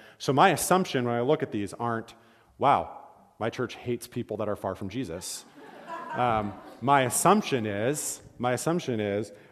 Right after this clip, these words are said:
we really love people who are far from Jesus and we want them to know Jesus.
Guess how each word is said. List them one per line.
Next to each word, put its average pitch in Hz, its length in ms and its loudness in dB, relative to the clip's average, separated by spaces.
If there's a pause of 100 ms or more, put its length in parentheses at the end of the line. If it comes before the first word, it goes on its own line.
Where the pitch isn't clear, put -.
we 127 140 -2
really 127 300 4
love 127 560 4
people 104 640 -6
who 117 80 -4
are 107 100 -2
far 104 240 -2
from 98 160 -8
Jesus 98 460 -8
and 98 140 -10
we 98 80 -8
want 117 240 -4
them 101 180 -6
to 104 100 -10
know 113 240 -2
Jesus. 95 480 -10